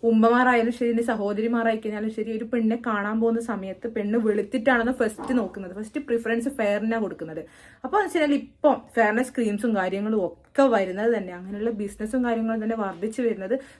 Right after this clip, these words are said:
നമ്മുടെ മനസ്സിന്റെ ഉള്ളിലുള്ള ഈ ഒരു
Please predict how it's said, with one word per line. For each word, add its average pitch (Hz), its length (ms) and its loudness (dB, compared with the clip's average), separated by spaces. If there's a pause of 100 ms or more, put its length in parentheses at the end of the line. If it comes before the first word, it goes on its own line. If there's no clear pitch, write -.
നമ്മുടെ 247 240 6 (100)
മനസ്സിന്റെ 233 420 0 (160)
ഉള്ളിലുള്ള 220 560 2 (1000)
ഈ - 20 0 (120)
ഒരു 262 100 0